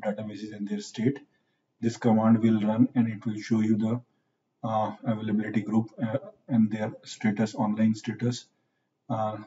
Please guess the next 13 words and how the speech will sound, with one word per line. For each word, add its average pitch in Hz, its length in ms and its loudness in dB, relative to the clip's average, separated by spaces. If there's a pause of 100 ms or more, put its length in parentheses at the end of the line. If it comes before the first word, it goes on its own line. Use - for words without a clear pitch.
(120)
their, 110 500 0
uh, 104 200 -6
replica 110 420 -4
server 107 320 -6
name, 110 300 -2
synchronization 107 760 -8
status, 120 520 -4 (720)
their 110 160 0
health, 113 480 -2 (1700)
and, 110 420 6
uh, 104 280 4 (220)
you 110 100 4
know, 113 160 -2